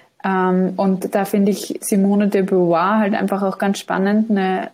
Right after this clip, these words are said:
eine französische Feministin,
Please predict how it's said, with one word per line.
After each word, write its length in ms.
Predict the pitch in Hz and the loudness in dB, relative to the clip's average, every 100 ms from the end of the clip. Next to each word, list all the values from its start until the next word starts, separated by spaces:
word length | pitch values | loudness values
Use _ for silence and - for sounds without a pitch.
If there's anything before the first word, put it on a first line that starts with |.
| 220 | -10
eine 300 | 196 196 185 202 _ 226 220 | -4 -2 -4 -8 _ -14 -8
französische 680 | 196 185 196 190 190 196 | -4 -2 -2 -2 -2 -2
Feministin, 840 | 190 190 185 196 220 - 220 220 | -2 0 2 2 0 0 2 2